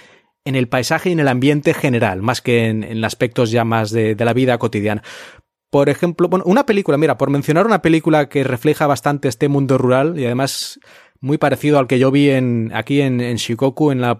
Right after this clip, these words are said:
sobre todo en la provincia de Kochi, es la película japonesa de, dirigida por Hayao Miyazaki, que es, eh, Mi vecino Totoro, o Tonari no Totoro en japonés.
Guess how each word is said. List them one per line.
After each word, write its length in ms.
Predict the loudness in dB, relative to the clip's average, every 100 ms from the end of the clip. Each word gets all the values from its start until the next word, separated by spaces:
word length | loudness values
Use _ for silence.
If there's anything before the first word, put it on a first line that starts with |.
| -6
sobre 240 | -6 -2 0
todo 100 | 2
en 60 |
la 60 | 2
provincia 380 | 2 0 0 0
de 120 | 2
Kochi, 400 | 0 -2 -4 -6 -12 -20 -20 -20 _ _
es 140 | -2 0
la 100 | 2
película 760 | 2 0 2 2 4 4 2 -2
japonesa 800 | -6 -2 0 0 0 0 0 0
de, 800 | -4 -2 0 2 0 0 -2 -4 -4
dirigida 400 | -4 0 0 0
por 300 | 2 0 0
Hayao 300 | -2 0 2
Miyazaki, 640 | 2 2 2 0 -2 -4 -4 -8 _ _ -20 _ _ -2
que 160 | 2
es, 100 | 2
eh, 180 | 2 0
Mi 160 | 2 2
vecino 360 | 2 2 2
Totoro, 400 | 0 0 0 -2
o 160 | -4 -2
Tonari 480 | 0 0 2 2 2
no 220 | 2 2
Totoro 360 | 0 -2 -2
en 80 | -4
japonés. 520 | -6 -8 -8 -14 -20